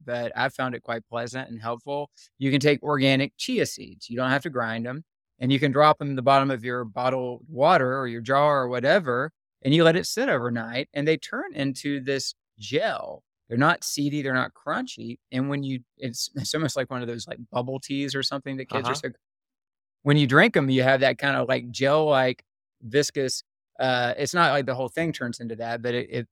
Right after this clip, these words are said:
Speaker 1: part of it does that goes down. And I, I personally think it's kind of like a pleasant sensation. Um, and that is really, really good at slow releasing the water over time so that you, ra-, rather than it coming into your bloodstream quickly and then you just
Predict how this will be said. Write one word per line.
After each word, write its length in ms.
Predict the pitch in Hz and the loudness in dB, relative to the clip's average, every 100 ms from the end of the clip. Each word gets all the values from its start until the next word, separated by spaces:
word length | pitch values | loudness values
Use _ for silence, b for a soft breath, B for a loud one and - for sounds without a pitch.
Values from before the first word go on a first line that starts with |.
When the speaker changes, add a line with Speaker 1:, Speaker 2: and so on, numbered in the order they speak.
| - | 0
Speaker 1:
part 200 | 156 127 | 2 2
of 80 | 117 | -4
it 80 | |
does 300 | 113 117 120 | -6 -6 -6
that 120 | - 117 | -6 -6
goes 180 | 120 117 | -6 0
down. 260 | 185 180 | 2 2
And 360 | 135 123 117 98 | 2 -2 -6 -6
I, 80 | 131 | -6
I 40 | - | -4
personally 280 | 190 208 135 | -4 -2 -4
think 140 | 120 113 | -6 -10
it's 80 | - | -6
kind 120 | 123 | -6
of 60 | 110 | -6
like 180 | 120 113 | -10 -12
a 40 | |
pleasant 520 | - 127 127 117 - | -10 0 0 0 -10
sensation. 760 | - 113 - 123 160 - 117 113 - _ _ _ _ _ | -12 -10 -4 -2 0 -2 -4 -6 -10 _ _ _ _ _
Um, 340 | 131 127 120 120 _ _ _ _ - | -2 0 0 -6 _ _ _ _ 6
and 300 | 147 147 143 | 8 10 10
that 200 | 160 185 | 8 8
is 180 | 180 135 | 2 0
really, 520 | 131 160 175 165 139 | 4 6 8 6 4
really 320 | 135 147 139 | 2 2 0
good 340 | 110 147 160 | 0 4 4
at 120 | 131 117 | 4 0
slow 340 | - 120 139 | -6 -2 0
releasing 840 | 147 135 120 120 131 - 185 208 214 | 0 -2 -4 -4 -6 -4 -6 -6 -8
the 80 | 127 | -8
water 580 | 120 117 123 147 170 135 | -4 0 2 2 0 -2
over 220 | 131 127 | -2 -2
time 560 | 123 107 107 123 226 285 _ _ _ - | -4 -6 -2 -2 0 -2 _ _ _ -4
so 200 | - 151 | 6 8
that 100 | 156 | 8
you, 80 | |
ra-, 240 | 143 147 143 | 6 4 6
rather 280 | 143 156 151 | 6 6 6
than 160 | 143 | 4
it 80 | 139 113 | 2 0
coming 280 | 139 143 | 2 4
into 140 | 143 131 | 2 0
your 80 | 123 | -2
bloodstream 440 | 131 131 - 135 | -2 -2 -4 -8
quickly 400 | 127 131 131 143 | -6 -8 -6 -4
and 120 | 135 131 | -4 -4
then 120 | 123 | -6
you 80 | 120 | -6
just 240 | 127 - | -8 -8